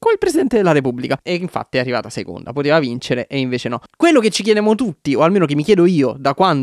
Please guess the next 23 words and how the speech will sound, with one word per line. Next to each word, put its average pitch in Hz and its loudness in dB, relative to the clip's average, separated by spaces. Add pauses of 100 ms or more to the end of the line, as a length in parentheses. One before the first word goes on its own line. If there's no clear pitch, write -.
(280)
è - -6
stato, 135 0
mm, 127 -6
decretato 156 0
il 139 -4
vincitore, 156 0
è 139 0
chi - -2
dei 180 4
due, 160 2
tra - -6
Mahmood 147 0
e 202 2
Blanco, 156 -2
dova-, 185 2
dovrà 196 0
spendere 135 -2
settemila 185 0
euro 135 0 (180)
per - 0
farsi - -2
la 175 2
copia 135 -2